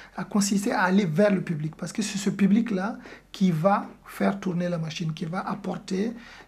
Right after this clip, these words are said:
euh, les ingrédients, euh, de cette dynamique-là. Euh, ça consiste, euh, entre autres ingrédients, à fabriquer des têtes d'affiche. Pendant longtemps, dans le cinéma africain,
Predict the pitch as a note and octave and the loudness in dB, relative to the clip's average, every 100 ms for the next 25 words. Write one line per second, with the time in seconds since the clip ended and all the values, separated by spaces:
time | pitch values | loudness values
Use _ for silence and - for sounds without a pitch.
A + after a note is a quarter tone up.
0 | G#3 E3 E3 D#3+ D#3+ E3+ F3 F#3+ F#3+ F#3 | -12 -10 -8 -8 -6 -6 0 2 4 2
1 | F#3 G3+ G#3+ B3 - - _ - E3 E3 | 2 2 2 -2 -12 -20 _ -10 -6 -4
2 | E3 G3 E3 F#3 F3 F3+ F3+ E3 D3 - | -2 2 4 4 4 2 0 -6 -8 -14
3 | - - - - E3 D#3 D#3+ - G3 A3 | -20 -20 -20 -10 -8 -4 -4 2 2 4
4 | G3+ - F#3+ F3+ E3 D#3 D#3 F#3 F3+ F#3+ | 0 0 -2 0 -2 -4 -4 -4 -2 -2
5 | F#3 F3 E3+ E3+ G3 G3+ F3+ - F3+ F3+ | -2 -2 -2 -2 -2 -2 -4 0 0 0
6 | - G3+ E3 - E3+ E3 G3 - G3 - | 0 -2 -2 -4 -2 -2 -2 -4 -6 -8
7 | - - - - - - F3+ G#3+ A3+ G3+ | -14 -20 -20 -20 -20 -4 4 6 6 2
8 | A3+ G#3 G3 F3+ F#3 F#3+ G3+ G3 E3+ F3 | 2 0 0 -2 -2 2 2 0 -4 -4
9 | A3+ | -4